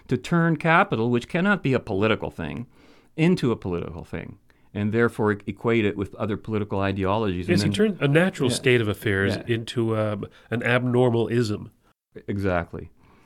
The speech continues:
Speaker 2: You know, I, I actually like her little aphorism, "There isms are for slaves." If you take out the capitalism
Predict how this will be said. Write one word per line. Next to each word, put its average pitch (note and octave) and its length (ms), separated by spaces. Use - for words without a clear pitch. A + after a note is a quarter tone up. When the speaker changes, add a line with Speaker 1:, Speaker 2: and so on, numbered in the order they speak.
Speaker 2:
You F#3+ 120
know, F3+ 120
I, D#3 80
I D3+ 220
actually C#3 360
like A#2 280
her G2+ 180
little F#2+ 240
aphorism, F#2+ 540
"There F#2+ 160
isms F#2+ 260
are F#2+ 160
for F#2 240
slaves." G2 560
If D3 80
you G#3+ 80
take G3+ 180
out B2 140
the G2+ 80
capitalism G#2+ 1000